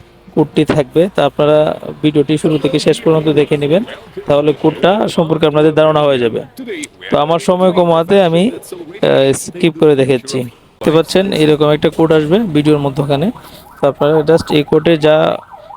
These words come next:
লেখা আছে এই সংখ্যাটা আপনারা ওই জায়গায়, এ, পেস্ট করে দিবেন। যে সেভেন টু এইট থ্রি সেভেন এই কোডটি এনে এই জায়গার মধ্যে পেস্ট করে দিব। দেখতে পাচ্ছেন আমাদের কিন্তু তিনটা টাস্ক থেকে একটা টাস্ক কমপ্লিট হয়ে গেছে।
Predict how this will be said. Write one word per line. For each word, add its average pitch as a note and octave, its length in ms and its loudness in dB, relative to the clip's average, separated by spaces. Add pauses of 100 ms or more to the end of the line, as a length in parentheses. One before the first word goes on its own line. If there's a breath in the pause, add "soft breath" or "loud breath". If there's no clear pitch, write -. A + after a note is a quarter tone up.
(120)
লেখা C#3+ 340 2
আছে E3 220 2
এই E3+ 140 4
সংখ্যাটা D3+ 380 0
আপনারা D#3+ 340 2
ওই D#3+ 140 4
জায়গায়, C#3+ 280 2 (140)
এ, C#3+ 640 2
পেস্ট D3 240 0
করে B2+ 220 -2
দিবেন। C3+ 280 -4
যে D3 80 2 (220)
সেভেন C3+ 1080 -2
টু D3 440 0 (220)
এইট C#3 440 2
থ্রি C#3 760 -4 (380 soft breath)
সেভেন C#3 580 0 (420 soft breath)
এই C3+ 100 0
কোডটি D3 280 0
এনে D3+ 260 -2
এই D#3+ 60 -2
জায়গার C#3+ 220 2
মধ্যে C#3+ 180 -2
পেস্ট C#3+ 220 0
করে C#3+ 220 0
দিব। C#3+ 240 0 (440 soft breath)
দেখতে C#3+ 220 0
পাচ্ছেন D3+ 260 0
আমাদের C#3+ 300 0
কিন্তু D3+ 320 0
তিনটা C#3+ 320 -2
টাস্ক C#3+ 240 -2
থেকে D3+ 180 -2
একটা C#3+ 160 -4
টাস্ক C#3+ 440 -4 (140)
কমপ্লিট D3 320 -4
হয়ে B2+ 140 2
গেছে। B2 260 -4